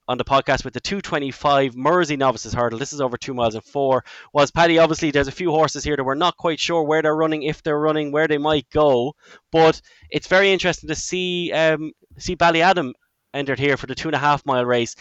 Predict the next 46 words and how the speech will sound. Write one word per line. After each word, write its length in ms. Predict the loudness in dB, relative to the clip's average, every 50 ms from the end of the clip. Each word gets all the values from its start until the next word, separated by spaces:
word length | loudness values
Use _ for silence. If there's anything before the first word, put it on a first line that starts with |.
| -20 -20 -20 _ 0
This 180 | 0 0 0 0
could 220 | -2 -2 -2 0
really 280 | 0 0 0 0 0 -2
suit 340 | -2 0 2 2 2 2 2
him. 120 | 0 0
I 100 | -2 -2
thought 260 | 0 2 2 2 0
that 100 | -2 -6
he 80 | -6 -6
was 140 | -6 -4 -2
just, 280 | -2 -4 -4 -6 -12 -20 -16 -12
his 180 | -10 -10 -8 -4
jumping 600 | -2 -2 -2 -2 -2 -2 -4 -4 -4 -6 -10 -12 _ _ -18 -8
can 280 | -2 -2 0 0 0
be 320 | -2 -2 -2 -2 -2 -2 -4
exposed 520 | -6 -8 -6 -2 2 2 2 2 0 -2 -6
a 20 |
bit 240 | -4 -2 -2 -2 -4 _ -6 -4
over, 500 | -2 -2 -2 0 0 2 2 2 0 -4 _ _ -8
over 220 | -6 -4 -4 -4
two 240 | -6 -6 -6 -6 -2
miles. 360 | 0 4 4 6 6 4 2
So 260 | 0 0 0 0 0 -2 -6 -14 -10 -6
a 80 | -2 0
race 260 | 2 2 2 0 0
going 180 | -2 -4 -4
up 100 | -4 -6
the 80 | -6 -6
distance 260 | -6 -6 -6 -6 -6
like 140 | -6 -6 -4
this, 220 | -4 -4 -4 -6 -8
if 100 | -8 -6
Henry 240 | -6 -4 -4 -4 -4
de 60 | -2
Bromhead 320 | 0 0 0 0 -2 -2
does 180 | -2 -4 -4 -4
bring 220 | -4 -4 -2 -2
him, 160 | -2 -4 -4 -8 -14 -20 -14 -8
he'd 80 | -6
be 80 | -6 -4
quite 240 | 0 2 2 2 2
interesting 320 | 2 -2 -4 -8 -8 -8
here, 100 | -8 -6
Paddy, 220 | -6 -6 -8 -6 -8
wouldn't 180 | -8 -10 -10
he? 100 | -12 -14